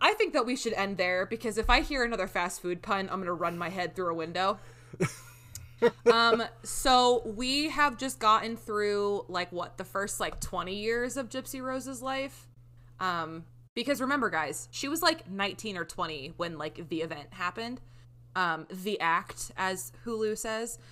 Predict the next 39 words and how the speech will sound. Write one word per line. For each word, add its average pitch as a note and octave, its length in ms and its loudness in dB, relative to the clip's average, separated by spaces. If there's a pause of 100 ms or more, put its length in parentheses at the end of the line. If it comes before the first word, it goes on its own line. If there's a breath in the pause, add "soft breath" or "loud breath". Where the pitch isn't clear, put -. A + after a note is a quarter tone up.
(280 soft breath)
So G3 480 2
we're A3+ 160 4
gonna C4+ 200 0
get A3 280 2
into G3+ 260 -4
the G3 120 -4
specifics G3+ 600 -4
of E3+ 220 -2
the F3+ 120 -2
actual F3 340 -2
murder, G#3+ 560 2
the E3 80 -8
plan, F#3+ 680 -2
what D#3 160 -4
ended D3 220 -10
up - 100 -10
happening, E3+ 600 -2 (380 soft breath)
um, F3+ 240 2
as G#3 220 -2
well F#3+ 220 2
as G3+ 120 -2
the G#3 200 -6
aftermath, F3+ 720 2
the F#3+ 60 -8
trials. E3 840 0
Um, F3 220 0 (120)
and B3 360 0 (140)
I C#4+ 800 6
have B3+ 400 6
a B3 80 -2
lot G3 380 4
of E3 280 -2 (100)
thoughts, D#3 360 -4
and E3+ 80 -8
I F3+ 80 -6
think G3 220 -8
Ryan E3+ 280 0
does D3+ 200 -6
too, D#3 300 -6